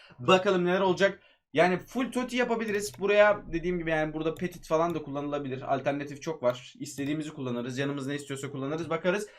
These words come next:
Gen yükseltme için çok öneri bekliyorum. Bu arada U C L de geliyor oyuna.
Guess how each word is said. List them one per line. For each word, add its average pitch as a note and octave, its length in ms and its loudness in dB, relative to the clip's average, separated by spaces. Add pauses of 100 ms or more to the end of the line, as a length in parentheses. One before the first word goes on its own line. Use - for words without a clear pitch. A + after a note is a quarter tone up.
(160)
Gen G3+ 160 12
yükseltme B3 460 2
için A3+ 180 -4
çok F#3+ 260 2
öneri C4 240 4
bekliyorum. A#3 560 0 (140)
Bu D3+ 160 6
arada A#3+ 160 6
U F#3+ 180 -2
C F3+ 200 6
L G#3+ 140 2
de B3+ 60 0
geliyor F3+ 320 4
oyuna. E3+ 400 2